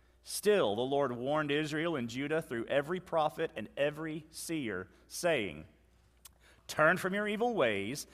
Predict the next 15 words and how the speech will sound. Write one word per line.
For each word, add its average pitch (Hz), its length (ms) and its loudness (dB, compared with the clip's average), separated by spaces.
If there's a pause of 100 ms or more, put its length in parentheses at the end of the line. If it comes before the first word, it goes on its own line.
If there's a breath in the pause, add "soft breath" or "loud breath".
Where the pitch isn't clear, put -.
(200 loud breath)
and 107 220 -6
keep 175 280 0
my 190 160 4
commands 175 460 0
and 175 100 -4
statutes 127 640 2
according 170 500 0
to 180 100 -6
the 180 140 0
whole 156 280 0
law 131 340 6
I 120 60 4
commanded 127 460 -4
your 139 120 -2
ancestors 143 600 -4